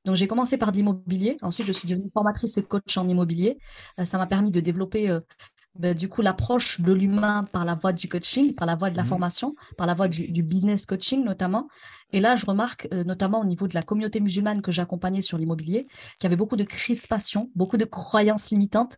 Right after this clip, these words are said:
Speaker 1: beaucoup
Speaker 2: Mhm.
Speaker 1: de blocages au niveau de l'état d'esprit. Et au bout de même pas un an à faire ça, je développe du coup ma propre entreprise spécialisée sur le mindset. Et là, effectivement, j'ai très vite, euh, ces clients-là qui me suivent, notamment parce qu'ils ont aimé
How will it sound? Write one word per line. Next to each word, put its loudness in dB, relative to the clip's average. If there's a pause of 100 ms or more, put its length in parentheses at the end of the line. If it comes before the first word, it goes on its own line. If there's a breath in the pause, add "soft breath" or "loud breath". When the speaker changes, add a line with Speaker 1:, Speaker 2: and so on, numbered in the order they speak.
(220 loud breath)
Speaker 1:
beaucoup -2
Speaker 2:
Mhm. 2
Speaker 1:
de 0
blocages 0
au 2
niveau 0
de 0
l'état -2
d'esprit. -4 (480 soft breath)
Et 4
au 2
bout 2
de 2
même 2
pas 2
un 2
an 0
à -4
faire -6
ça, -2 (220)
je 2
développe 2
du -4
coup -6
ma 0
propre -4
entreprise -2
spécialisée -2
sur -4
le 0
mindset. -2 (500 loud breath)
Et 0
là, 4
effectivement, -2
j'ai 0
très -2
vite, -4
euh, 0
ces -2
clients-là 2
qui -4
me 2
suivent, -2
notamment 0
parce -4
qu'ils -2
ont 2
aimé 4